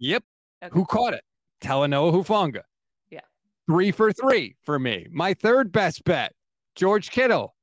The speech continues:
Speaker 1: at least forty-three receiving yards. He had ninety in the game. I was money on
Speaker 2: You
Speaker 1: the
Speaker 2: were
Speaker 1: betting
Speaker 2: money.
Speaker 1: show. And
Speaker 2: I
Speaker 1: guess
Speaker 2: would
Speaker 1: what?
Speaker 2: say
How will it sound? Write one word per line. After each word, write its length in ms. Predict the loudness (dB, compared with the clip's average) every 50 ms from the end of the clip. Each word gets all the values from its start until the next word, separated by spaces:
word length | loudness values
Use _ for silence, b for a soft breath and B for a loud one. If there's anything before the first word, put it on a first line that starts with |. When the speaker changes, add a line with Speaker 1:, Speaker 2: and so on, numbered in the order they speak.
| _ -6 -4
Speaker 1:
at 160 | -4 -2 0
least 340 | 0 0 0 0 -2 -2 -2
forty-three 500 | 0 2 2 2 2 0 0 0 2 2
receiving 520 | 2 0 0 0 -2 0 0 0 0 0
yards. 380 | 0 0 0 -2 -2 -6 -10 _ _
He 180 | -14 -10 -6 -4
had 200 | -4 -4 -4 -4
ninety 520 | -4 -4 -4 -2 -2 -2 -2 0 0 0
in 80 | 0 0
the 100 | 0 0
game. 340 | 0 0 0 0 -2 -4 -6 _ _ _ _ _ _ _ -2
I 420 | 0 2 2 2 2 2 -2 -2 -6 _ _ -10
was 560 | -4 0 0 2 2 4 4 2 2 0 -2 _ _ _ _ -12
money 800 | -6 -4 0 2 4 4 4 4 4 2 2 0 -2 -4 -8 _ _ _ _ _ _ _ _ _ -4
on 180 | -2 0 0 2
Speaker 2:
You 40 | 2
Speaker 1:
the 40 |
Speaker 2:
were 60 | 2 2
Speaker 1:
betting 140 | 2 0
Speaker 2:
money. 140 | -2 -6 -8 -12
Speaker 1:
show. 60 | -16 _ _ _ _ _ _ _ _ -6 -2
And 160 | 0 0 0
Speaker 2:
I 60 | 0
Speaker 1:
guess 220 | 0 0 0 0 0
Speaker 2:
would 60 | 0
Speaker 1:
what? 100 | 0 0
Speaker 2:
say 240 | 0 0 -2 -4